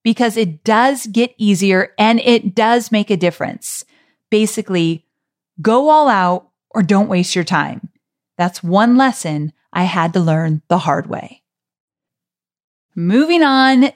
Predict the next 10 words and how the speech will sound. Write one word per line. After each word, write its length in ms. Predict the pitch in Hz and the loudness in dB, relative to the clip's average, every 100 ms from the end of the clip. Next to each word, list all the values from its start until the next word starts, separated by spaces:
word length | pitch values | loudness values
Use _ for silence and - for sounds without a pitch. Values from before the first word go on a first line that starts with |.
| - | -6
to 440 | - 190 180 180 185 | -2 2 2 2 2
mistake 760 | 180 - - 214 214 254 _ - | 2 2 -4 0 0 0 _ 2
number 400 | 202 202 202 214 | 4 4 2 2
seven. 680 | - 180 156 147 - - _ _ _ _ _ | 0 -2 -2 -6 -6 -10 _ _ _ _ _
I 140 | 170 196 | -2 0
didn't 420 | 185 208 220 220 | 4 4 4 4
nurture 880 | 196 202 262 339 - 214 180 175 - | 6 6 4 2 -2 0 2 0 0
my 240 | 196 185 - | 0 0 2
email 360 | 240 233 214 | 4 4 2
list 440 | 180 160 160 - | 0 -2 -4 -10